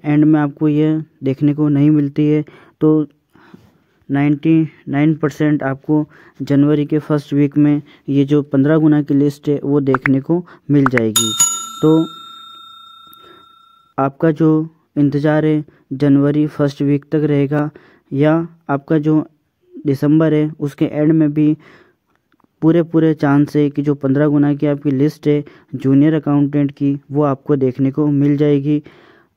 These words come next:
अब हम बात करते हैं सीईटी की जो पन्द्रह गुना की list है, आपके कितने number बन रहे हैं, जो आप junior accountant की तैयारी करें या किसी और exam की इसमें आप तैयारी कर सकें। तो हम देखते हैं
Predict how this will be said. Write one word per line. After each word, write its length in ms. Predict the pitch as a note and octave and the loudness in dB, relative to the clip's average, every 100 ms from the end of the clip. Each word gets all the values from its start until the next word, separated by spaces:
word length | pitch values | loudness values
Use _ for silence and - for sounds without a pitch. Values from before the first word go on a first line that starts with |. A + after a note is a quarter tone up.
| - | -6
अब 140 | D#3+ | -2
हम 200 | E3+ E3+ | 0 2
बात 240 | D#3 D#3 D#3+ | 0 -2 -2
करते 300 | D#3+ D#3 E3 | -4 0 2
हैं 280 | D#3+ E3 D#3 | 4 2 -4
सीईटी 460 | - - D3 C#3+ D#3+ | -6 0 0 2 0
की 100 | D#3 | 2
जो 120 | D#3 D3 | 0 -2
पन्द्रह 340 | C#3+ C#3+ D#3 | -2 0 2
गुना 260 | D3+ D3+ D3 | 2 2 2
की 140 | D3+ | 0
list 340 | C#3 D3+ - | -2 -2 -2
है, 120 | D3+ D3+ - - _ | -4 -4 -8 -20 _
आपके 300 | C3+ C3+ - | -6 -4 -2
कितने 300 | D3 C#3+ D#3+ D3+ | -2 -2 2 2
number 300 | C#3 C#3 D3+ | 4 2 2
बन 240 | D3+ D3 | 2 0
रहे 160 | D3 D3+ | 2 2
हैं, 180 | D3+ D3+ - _ - - | 0 -2 -10 _ -20 -6
जो 280 | D3 D3 D#3 - | 0 0 -2 -6
आप 140 | C#3+ | -6
junior 320 | C#3 C3+ C#3+ | -2 0 2
accountant 500 | C#3+ C#3+ C#3+ C#3 D3+ D3 | 2 0 -2 0 -2 -4
की 80 | |
तैयारी 320 | D3 C#3 C#3 C#3+ | -4 -2 -2 -2
करें 360 | C#3+ C#3+ D#3 D#3+ - - | 0 0 0 -4 -14 -4
या 100 | D3 | -4
किसी 280 | C#3 C#3 D#3 | -2 -2 -2
और 260 | C#3 D3 D3+ | -2 0 0
exam 360 | C#3 C#3 C3+ C3+ | 0 0 0 0
की 120 | D3 | -2
इसमें 320 | C#3 C#3 D#3 | -2 0 0
आप 200 | D3+ D#3+ - - | -2 -4 -10 -4
तैयारी 420 | C3 B2+ C3 D#3 E3 _ - | 0 0 0 -2 -6 _ -6
कर 100 | C3+ | -6
सकें। 400 | B2+ A#2 A2+ A2 - - - _ _ - | -6 -8 -8 -8 -16 -20 -20 _ _ 0
तो 260 | D#3+ E3 - _ _ _ _ _ _ _ _ _ | 2 2 -4 _ _ _ _ _ _ _ _ _
हम 200 | - C#3+ | -2 2
देखते 320 | D3 D3 C#3+ D#3 | 2 0 0 0
हैं 220 | D#3 E3 | 2 2